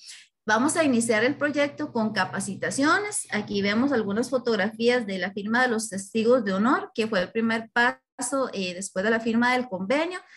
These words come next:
Hemos tenido apoyo de la prensa, entonces a ellos se les va a capacitar en periodismo básico, eh, en manejo de oralidad, uso de la cámara, uso de celulares. Es muy bonito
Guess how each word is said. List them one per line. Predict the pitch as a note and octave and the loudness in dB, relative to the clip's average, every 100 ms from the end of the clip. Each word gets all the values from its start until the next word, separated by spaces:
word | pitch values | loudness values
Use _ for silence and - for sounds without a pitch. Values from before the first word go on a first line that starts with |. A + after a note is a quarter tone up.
| - - _ | -20 -20 _
Hemos | A3+ C4 D#4+ | 0 0 0
tenido | C4 B3 B3+ | 0 0 2
apoyo | C#4 C#4 A#3+ C#4 | 0 2 0 2
de | C#4 | 2
la | G3 - | 2 0
prensa, | C4+ D4+ E4+ F4 - | 0 0 -2 -4 -4
entonces | A3 G#3+ G3+ A3+ C#4 | -4 -6 -6 -8 -4
a | B3+ A3 | 0 0
ellos | A3 C#4 | -2 -4
se | B3+ | -2
les | G#3 F#3+ | -2 -2
va | G3 - | -4 -4
a | - | -8
capacitar | B3 B3 A3+ G3 G#3 | -4 -2 -2 -2 2
en | C4+ C#4 | 2 2
periodismo | A3+ G3 G3 A#3 A#3+ | 2 2 2 2 2
básico, | A#3 D#4 E4+ E4 - G4 _ - - _ | 2 2 -2 -12 -12 -14 _ -20 -20 _
eh, | G#3 G#3+ G#3 G#3 G3 A#2+ - - | -2 0 2 2 0 -4 -12 -4
en | A#3 A#3 A#3 - - | 0 0 -2 -10 -2
manejo | A#3 A#3+ C#4 C#4+ B3 | 0 2 0 0 2
de | |
oralidad, | A3+ G#3+ G3+ F#3+ G3+ A#3+ A#3 A3 A3 | 2 0 -2 -2 -2 0 2 0 -2
uso | A3+ B3 - B3+ A#3+ A3 | -6 -8 -4 0 0 0
de | G3 | -2
la | F3+ F#3 | -4 -6
cámara, | - A#3 A#3 A#3+ A3+ A3 A3 - | 0 2 4 4 2 2 0 0
uso | A3+ A3+ B3+ | -6 -6 -4
de | A3+ | -2
celulares. | A#3 G3+ F#3 F3+ A#3 A#3+ A#3 A#3 B3+ - _ - | -2 -6 -8 0 2 4 2 0 -4 -10 _ -4
Es | B3 | -2
muy | C4+ | 0
bonito | C#4 C4+ C4+ - | 2 2 0 -2